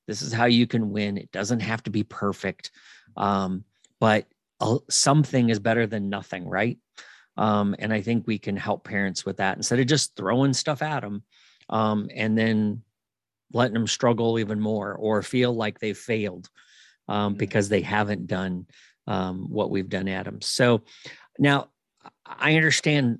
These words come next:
Speaker 1: Awana's got some new things coming that are gonna help parents with this kind of
Speaker 2: Mm-hmm.
Speaker 1: idea. And I know you're really excited about sharing about some of that. So can we get a little insight? Do, are we, are we gonna get some,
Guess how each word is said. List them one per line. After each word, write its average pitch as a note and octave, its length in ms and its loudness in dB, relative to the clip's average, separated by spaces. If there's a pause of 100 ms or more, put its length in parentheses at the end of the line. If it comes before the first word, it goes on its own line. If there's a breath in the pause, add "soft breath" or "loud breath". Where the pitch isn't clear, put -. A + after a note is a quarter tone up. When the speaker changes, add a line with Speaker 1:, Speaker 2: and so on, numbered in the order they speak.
(140)
Speaker 1:
Awana's A#2+ 460 2
got C3+ 220 -2
some A#2 240 -2
new A#2+ 180 0
things A#2+ 380 -2
coming A2 540 -4 (440 soft breath)
that B2 200 2
are A2+ 120 2
gonna A#2 220 0
help A#2 280 -2
parents F#2+ 560 -6
with G#2+ 220 0
this G#2+ 240 -4
kind G#2 260 -2
of G2 80 0
Speaker 2:
Mm-hmm. G2+ 80 0 (120)
Speaker 1:
idea. G2 380 -4 (100)
And G#2 520 2
I G2+ 180 0
know A2+ 200 4
you're A2 180 4
really A2+ 220 2
excited G#2+ 340 0
about G#2 220 -2
sharing A2 300 -2
about G#2 220 -6
some G#2+ 160 -6
of G#2 60 -2
that. G#2 200 -2
So G#2+ 300 0 (720 soft breath)
can A#2+ 160 2
we G#2+ 120 2
get G#2 220 -2
a B2 40 2
little C3 260 0
insight? C3 540 -6
Do, A#2+ 100 -2
are A2+ 200 2
we, A#2 120 2
are G#2+ 160 0
we A#2+ 100 2
gonna B2 160 2
get B2 220 -2
some, A2 200 -6